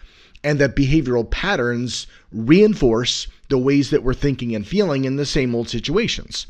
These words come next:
We can talk about that, and I think that there's meaning, and I think that it's empowering a-, and orienting, not just to O C Ders and the anxious population in general, but I think it's orienting and empowering to people in general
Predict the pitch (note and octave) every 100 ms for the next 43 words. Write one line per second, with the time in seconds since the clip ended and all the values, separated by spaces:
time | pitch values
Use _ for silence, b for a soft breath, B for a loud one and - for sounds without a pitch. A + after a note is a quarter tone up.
0 | b b b A#2+ D3+ F3+ G#3+ - F#3 G3
1 | D#3+ D3 D3 C#3 C#3 C#3 F3+ D#3+ C#3+ B2
2 | A#2 F2+ B2 E3+ F#3+ F3 D#3+ B2+ B2+ A#2+
3 | C3+ A#2 A2+ A#2+ A2 C3+ D3 D#3 D3+ C#3
4 | A2+ - B2+ A2+ - E3+ F3+ D3 C3 B2+
5 | C3+ B2+ - B B B2+ C#3+ F3+ G#3+ -
6 | F#3 D#3+ D3+ C#3 A3+ D2 D#2 - - B
7 | B B - E3+ D#3 C#3+ D3 D3 C#3 C#3
8 | - C3+ C3 C3 C3+ - A#2+ A#2 F#3+ F#3+
9 | B2+ A2+ C#3+ B2+ B B D#3 G#3 E3+ -
10 | - F3+ F#3+ E3 D3 D#3 D3 C#3 D3+ C#3+
11 | C#3 C#3+ C#3 C#3+ - A#2 D#3 B2+ B2 A#2
12 | D3+ F#3+ B2+ A#2